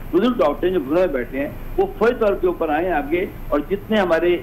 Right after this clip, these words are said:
ई मेडिसिन हैं, डिजिटल मेडिसिन के चैनल्स हैं, उसके ऊपर काम करें। मैं फिर रिजवान आपसे कहूँगा कि तमाम सर्विसेज फ्री अवेलेबल है इस वक्त। मैं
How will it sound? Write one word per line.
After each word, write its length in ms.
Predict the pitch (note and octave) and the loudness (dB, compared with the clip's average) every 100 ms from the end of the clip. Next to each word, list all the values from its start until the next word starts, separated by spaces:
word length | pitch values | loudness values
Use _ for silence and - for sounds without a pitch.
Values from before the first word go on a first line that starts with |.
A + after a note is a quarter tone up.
| - - - | -6 -10 -8
ई 100 | G3 | -2
मेडिसिन 400 | E3+ D#3 D#3 D#3+ | 0 0 0 0
हैं, 100 | D3 | 0
डिजिटल 300 | D3 E3 F3 | -2 0 0
मेडिसिन 380 | C#3+ C#3 C#3+ D3+ | 0 -2 -4 -4
के 60 | C#3 | -2
चैनल्स 300 | C3+ C#3 C3 | 0 0 0
हैं, 140 | C#3 E3 - - | -2 -4 -10 -4
उसके 200 | F#3+ - G#3 | -4 0 2
ऊपर 160 | E3 D3 | 2 0
काम 220 | A#2 A2+ G#2+ | -2 -4 -4
करें। 180 | G#2 G#2 - - - C3+ | -6 -6 -10 -14 -8 -2
मैं 360 | E3 F#3+ G#3+ G#3+ | 2 2 2 0
फिर 120 | A#3 | 0
रिजवान 300 | A3+ F3+ F3+ | 0 0 0
आपसे 260 | E3+ C3+ D3+ | 0 -4 -6
कहूँगा 480 | C#3+ C#3+ C#3 C#3+ D#3+ - | -2 -2 0 -2 -2 -2
कि 100 | D#3 - | -4 -2
तमाम 340 | D3 C#3+ E3 F#3+ | -2 0 0 0
सर्विसेज 420 | E3+ D#3 D3+ F3 - | -2 -6 -6 -8 -6
फ्री 140 | G#3 A3 | 0 2
अवेलेबल 400 | F3 E3+ E3 D#3 | 4 4 4 2
है 80 | |
इस 140 | C#3 - | -2 -6
वक्त। 680 | A#2+ - - - - - A#2+ | -8 -8 -10 -12 -12 -6 0
मैं 200 | E3+ | 2